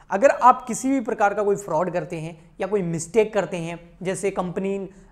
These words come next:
आ, सेंट्रल गवर्नमेंट ने आपको डिन दे दिया, लेकिन आप जो है कंपनी को वो, आ, नंबर दे ही नहीं रहे हैं, कंपनी जो है आरओसी को वो नहीं दे रही है, किसी प्रकार की कोई भी अगर आप मिस्टेक करते हैं, तो यहाँ पर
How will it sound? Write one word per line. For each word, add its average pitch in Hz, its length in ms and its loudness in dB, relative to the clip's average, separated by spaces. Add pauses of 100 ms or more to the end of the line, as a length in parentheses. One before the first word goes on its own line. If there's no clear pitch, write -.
आ, 156 300 -2
सेंट्रल 202 320 0
गवर्नमेंट 202 360 4
ने 196 60 2
आपको 180 260 2
डिन 196 220 4
दे 220 140 6
दिया, 165 160 0
लेकिन 175 200 -4
आप 180 260 2
जो 190 100 0
है 185 80 0
कंपनी 190 360 -4
को 196 120 -4
वो, 185 300 0 (240)
आ, 160 140 0
नंबर 190 320 2
दे 180 100 6
ही 185 120 4
नहीं 185 120 0
रहे 175 100 -2
हैं, 175 260 -12 (120)
कंपनी 208 320 0
जो 202 120 0
है 202 60 6
आरओसी 190 360 2
को 208 120 -2
वो 196 100 6
नहीं 185 220 2
दे 185 160 6
रही 180 240 -2
है, 180 60 -4 (240)
किसी 320 220 0
प्रकार 240 340 4
की 240 120 -6
कोई 226 260 0
भी 226 140 -2
अगर 202 300 -2 (120)
आप 175 280 0
मिस्टेक 170 320 -8
करते 185 240 -2
हैं, 202 180 -4 (240)
तो - 80 -8
यहाँ 175 340 8
पर 190 380 2